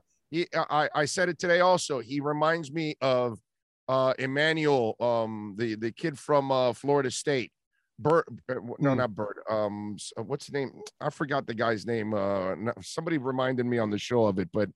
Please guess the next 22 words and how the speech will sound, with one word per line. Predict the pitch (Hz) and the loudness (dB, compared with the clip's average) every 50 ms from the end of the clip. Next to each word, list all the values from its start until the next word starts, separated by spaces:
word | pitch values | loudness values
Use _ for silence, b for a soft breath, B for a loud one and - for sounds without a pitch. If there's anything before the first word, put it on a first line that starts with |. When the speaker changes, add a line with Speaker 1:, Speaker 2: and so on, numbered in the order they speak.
| _ _ _ _ _ _ - | _ _ _ _ _ _ -6
Speaker 1:
a | - | -2
couple | - 175 175 - 165 165 | 2 2 2 2 2 0
years | 151 151 156 156 139 107 | 2 4 4 2 2 0
back, | 104 110 147 143 143 127 - | 0 2 4 4 4 2 0
he | - 147 139 | -4 -8 -6
came | - 147 139 139 135 | -4 -4 -2 0 0
out | 135 127 117 | 0 -2 -2
of | 107 | -4
school, | - - - 135 127 | -6 -6 -4 -2 -2
and | 117 117 | -2 -2
it | 123 | -4
was | 123 123 113 113 | -4 -6 -6 -8
the | 127 | -10
same | 117 - - - 143 143 143 143 143 139 139 135 139 123 - _ _ _ _ _ _ _ - | -10 -10 -6 -4 -2 -2 -2 -2 -2 -4 -6 -6 -8 -10 -12 _ _ _ _ _ _ _ -8
E | 175 190 190 | -6 -4 -4
J | 156 147 185 175 | -2 -2 -2 0
Manuel. | 165 156 151 147 139 131 117 85 65 - - _ _ | 0 2 2 2 2 2 0 -2 -6 -12 -18 _ _
That's | - 131 135 131 123 107 | 0 2 4 4 4 4
Speaker 2:
Okay. | 117 101 | 2 2
Speaker 1:
it. | - 151 | 2 2
Speaker 2:
Yes, | 135 131 117 - - - | 4 4 4 2 0 0
yes. | 127 110 90 - - - - | 0 0 0 -2 -8 -18 -20